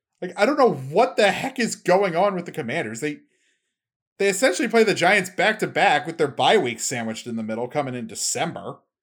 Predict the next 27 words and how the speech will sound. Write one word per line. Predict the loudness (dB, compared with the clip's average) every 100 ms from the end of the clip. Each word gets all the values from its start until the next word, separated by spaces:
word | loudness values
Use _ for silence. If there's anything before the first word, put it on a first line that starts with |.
| _ _ _ _ _ _ _ _ _ _ _ _ -14
I, | -14 -14 _ _
I | -6 -6 -6
don't | -2 -2 -2
understand | -8 -6 -6 -6 -4 -4 -4 -8 -12 -20 _ -10
the | -4
N | -4
F | -4
C | -6 -12
East. | -12 -14 -12 -14 -16 _ _ -4
The | -4
Philadelphia | -2 0 4 6 4 2 0 -2
Eagles | -2 0 2 0 -2
are | -4
seven | -2 -2 -2 2 2 2
and | -2 -2
oh | 0 0 -2 -8 -16 _ _ _ _ _
and | -2 2
are | 2 2
the | 2
last | 2 4 4 2 -2
undefeated | -2 -2 -2 -4 -4 -4 -6
team | -6 -4
in | -4
the | -4 -2
N | 0
F | -2 -2
L. | -4 -4 -6 -12